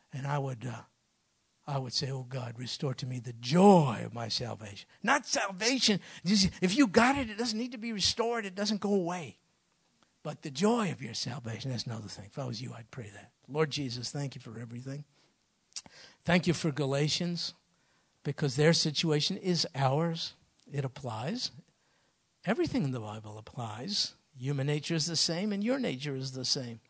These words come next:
Thank you for setting us free, free to love you, to respond to you, to figure out what pleases you instead of ourselves.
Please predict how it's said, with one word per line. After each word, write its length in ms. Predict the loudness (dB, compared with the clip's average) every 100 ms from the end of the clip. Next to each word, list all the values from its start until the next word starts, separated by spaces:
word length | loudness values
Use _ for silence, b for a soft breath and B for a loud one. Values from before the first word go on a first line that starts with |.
| _ _ _ _ _ -20 b b b b b b b
Thank 260 | -4 -2 -2
you 40 | -4
for 140 | -4
setting 340 | 0 0 0 -2
us 100 | -4
free, 480 | -6 -2 -2 -2 -4
free 380 | -6 -2 -2
to 160 | -2 -6
love 320 | -4 -4 -4
you, 260 | -4 -2 -2
to 160 | -4
respond 540 | -4 -2 -2 0 -2 -2
to 100 | -6
you, 240 | -4 -4
to 100 | -4
figure 400 | -8 -6 -4 -2
out 200 | -2 -2
what 160 | -4 -6
pleases 500 | -6 -4 -4 -6 -6
you 220 | -4 -4
instead 340 | -6 -8 -4
of 140 | -4 -4
ourselves. 600 | -4 -2 -2 -2 -4